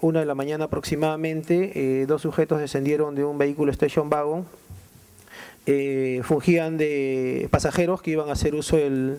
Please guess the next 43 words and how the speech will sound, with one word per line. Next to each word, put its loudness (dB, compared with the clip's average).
del, 0
al, -2
del 4
hotel. 2
El 2
station 0
wagon 0
se 0
retira 0
como -4
si -2
fuera 4
un -6
taxi 0
que -2
hubiera 2
llegado, -2
se -4
retira, -2
y 0
los 4
dos -2
sujetos, 0
eh, 0
ingresan, -2
¿no? -8
Al -2
interior 0
es -4
donde -4
se -6
produce 0
ya 0
el -2
hecho, -2
eh, -2
delictuoso, 0
sacan -2
ambos 0
con -2
armas -2
de -2
fuego. 2